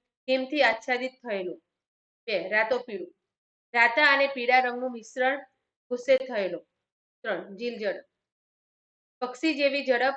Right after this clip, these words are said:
ખૂબ જ ઝડપી ગતિ. ચાર, આજુબાજુ, આસપાસ, ચારે તરફ. પાંચ, ઓળખપત્ર,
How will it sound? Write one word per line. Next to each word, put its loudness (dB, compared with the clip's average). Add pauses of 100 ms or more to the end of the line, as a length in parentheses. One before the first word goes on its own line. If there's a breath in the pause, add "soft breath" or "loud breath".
(280)
ખૂબ -2
જ 2 (180)
ઝડપી -6
ગતિ. -6 (1300)
ચાર, -4 (340)
આજુબાજુ, 0 (480)
આસપાસ, 2 (540)
ચારે 8
તરફ. -4 (640)
પાંચ, -2 (160)
ઓળખપત્ર, -2